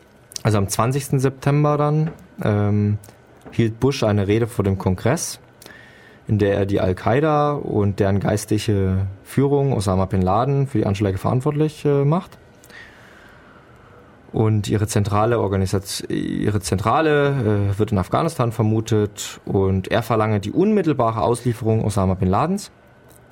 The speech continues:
Andernfalls kündigt er den Krieg gegen den Terror an. Äh, sehr interessant ist, äh, dabei, dass die Taliban auf diese Au-, aus-, äh, auf diese Auslieferung, ähm,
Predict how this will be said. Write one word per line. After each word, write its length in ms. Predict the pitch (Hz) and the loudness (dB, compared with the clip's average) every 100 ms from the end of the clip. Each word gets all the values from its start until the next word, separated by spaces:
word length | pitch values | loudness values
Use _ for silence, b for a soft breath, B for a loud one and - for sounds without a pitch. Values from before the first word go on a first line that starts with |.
| - | -4
Andernfalls 960 | 127 170 127 - 101 110 175 - - - - | 0 0 0 -2 0 2 0 -4 -16 -20 -10
kündigt 420 | - 139 143 - | 0 0 0 0
er 120 | 120 | 0
den 380 | 117 104 95 92 | 2 2 2 -2
Krieg 260 | - 117 110 | -2 -4 0
gegen 260 | 104 95 | 0 2
den 160 | 92 87 | 0 -2
Terror 380 | - - 92 - | -4 -4 -2 -2
an. 220 | 87 90 - _ B B B B B - - - - - - - - | -2 -4 -12 _ B B B B B -20 -20 -20 -20 -20 -20 -18 -4
Äh, 560 | 107 95 95 90 90 87 - - - - - | -2 0 0 0 -2 -4 -8 -20 -20 -20 -6
sehr 200 | - 107 | 0 0
interessant 580 | 101 101 151 143 170 - | 0 -2 0 0 -2 -2
ist, 360 | 147 - - | -4 -4 -4
äh, 260 | - 135 131 - | 0 2 0 -2
dabei, 340 | 120 127 139 139 | -2 0 0 -2
dass 140 | 120 | -4
die 100 | 113 | -4
Taliban 600 | 110 120 135 113 113 117 | 0 0 2 0 0 0
auf 180 | 110 - | -2 -2
diese 260 | 110 117 | -2 -2
Au-, 160 | - - | -2 -2
aus-, 540 | - - 110 - - - | -2 -2 -2 -4 -10 -12
äh, 40 | - | -12
auf 920 | - - - - - 98 98 107 - | -12 -10 -8 -6 -4 -2 0 -2 0
diese 480 | 110 - 101 98 - | -2 0 -2 0 0
Auslieferung, 880 | 143 - 135 131 117 117 117 113 101 | -2 0 0 0 0 2 2 2 2
ähm, 360 | 98 95 98 | 2 2 0